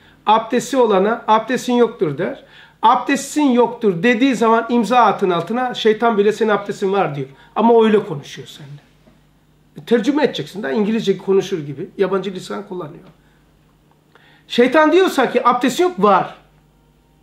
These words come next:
Vehim ise onun lisanı da şu, yabancı lisan. Farisi mi ne okuyor? Yoku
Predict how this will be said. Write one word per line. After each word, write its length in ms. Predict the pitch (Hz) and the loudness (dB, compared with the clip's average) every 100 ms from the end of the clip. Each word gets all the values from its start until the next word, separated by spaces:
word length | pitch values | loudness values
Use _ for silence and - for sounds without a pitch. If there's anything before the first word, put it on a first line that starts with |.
| _ _ _ _ _ _ _ | _ _ _ _ _ _ _
Vehim 340 | 170 233 285 302 | 2 4 6 4
ise 440 | - 254 262 - - | 2 -2 -4 -4 0
onun 300 | 240 254 196 | 2 2 0
lisanı 360 | 208 233 285 | 0 0 0
da 60 | 285 | -2
şu, 140 | 226 | -2
yabancı 420 | 175 202 202 165 | 0 2 2 0
lisan. 360 | 139 127 - - _ _ _ _ _ _ _ | -8 -12 -20 -20 _ _ _ _ _ _ _
Farisi 440 | - 175 180 180 180 | -2 0 0 -2 -2
mi 80 | 156 | 0
ne 60 | |
okuyor? 400 | 156 156 139 160 233 _ _ _ _ _ _ - | 0 -2 -10 -12 -14 _ _ _ _ _ _ -6
Yoku 680 | 180 233 226 202 196 285 | 0 0 4 4 4 2